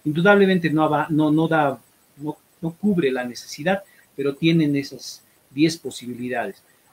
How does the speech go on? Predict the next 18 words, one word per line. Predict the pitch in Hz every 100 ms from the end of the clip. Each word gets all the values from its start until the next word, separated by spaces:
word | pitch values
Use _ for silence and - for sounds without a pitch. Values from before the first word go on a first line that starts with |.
| _ _ 135
De | 147
la | 151 -
parte, | 175 - 190 - -
eh, | 135 131 127 123 123 123 120
valoraciones | 131 135 135 131 180 180 156
médicas, | 160 165 165 190 196
son | - 143
pocos | 180 180 175
los | 131 120
centros, | 147 147 147 196 - - -
entiendo | 120 - 143 151 143
que | 127
por | - 120
lo | 120
menos | 131 151 156 -
unos | 135 131 120 - _ _ _ _ _ _ _ _ _
cuatro | - 147 165 - 143
o | 127